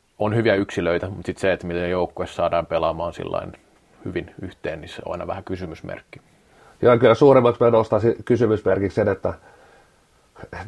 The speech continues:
Speaker 2: vähän, vähän yllättääkin ehkä Tsekin kohdalla, mutta se pelityyli on tällä hetkellä niin vastahyökkäysvoittoinen, niin oikeastaan varovainen pallon kanssa, että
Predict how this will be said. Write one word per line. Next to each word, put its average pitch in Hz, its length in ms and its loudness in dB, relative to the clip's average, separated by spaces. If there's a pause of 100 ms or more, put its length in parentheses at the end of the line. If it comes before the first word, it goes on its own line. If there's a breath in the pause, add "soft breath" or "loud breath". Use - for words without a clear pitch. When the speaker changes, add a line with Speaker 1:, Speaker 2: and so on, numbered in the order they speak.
(200)
Speaker 2:
vähän, 110 180 -4
vähän 127 200 6
yllättääkin 139 440 6
ehkä 120 160 2
Tsekin 120 320 4
kohdalla, 104 340 4
mutta 101 220 -2
se 113 100 -2
pelityyli 131 720 6
on 117 180 4
tällä 120 260 6
hetkellä 104 380 2 (1700 soft breath)
niin 120 280 4
vastahyökkäysvoittoinen, 107 1900 2
niin 120 200 6
oikeastaan 107 380 4
varovainen 113 540 6
pallon 110 320 4
kanssa, 95 220 0
että - 160 -12